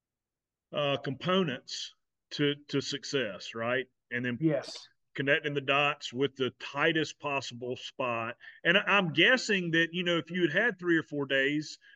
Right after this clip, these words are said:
Speaker 1: you, you could have hunted that spot. And, and if he hadn't have come through there, you could have hunted it three or four times with the right weather because you, you weren't blowing up the bed and you weren't blowing up the food. You s-
Speaker 2: Yes.
Speaker 1: were able to sneak in and out of there.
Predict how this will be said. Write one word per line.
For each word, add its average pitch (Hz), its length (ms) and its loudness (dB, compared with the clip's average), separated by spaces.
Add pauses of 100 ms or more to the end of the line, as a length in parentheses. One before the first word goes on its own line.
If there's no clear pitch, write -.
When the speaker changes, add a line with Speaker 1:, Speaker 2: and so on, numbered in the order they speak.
Speaker 1:
you, 165 160 -4
you 175 220 0
could 190 200 4
have 151 120 2
hunted 190 300 0
that 160 220 0
spot. 147 440 -2
And, 143 240 2
and 147 140 0
if - 100 0
he 143 100 -4
hadn't 160 260 2
have 139 100 -2
come 143 180 -4
through 185 220 0
there, 151 160 4
you 165 160 -4
could 151 140 -2
have 117 100 -6
hunted 170 260 0
it 127 140 -4
three 143 180 -2
or 131 80 0
four 127 240 -6
times 151 600 -6 (280)
with 143 180 0
the 131 100 -2
right 135 300 2
weather 143 580 2
because 131 280 -2
you, 151 180 -6
you 147 140 -2
weren't 147 280 -2
blowing 147 340 4
up 147 120 -6
the 135 60 -8
bed 147 320 6
and 165 100 -2
you 135 100 -4
weren't 139 200 -8
blowing 139 260 0
up 131 120 -8
the - 80 -20
food. 196 480 2 (400)
You 131 80 -8
s- 147 160 -2
Speaker 2:
Yes. 156 300 2
Speaker 1:
were 151 60 -2
able 139 120 -6
to 123 60 -10
sneak 156 440 -2
in 143 140 0
and 143 100 -4
out 160 200 -2
of 104 80 -10
there. 87 180 -18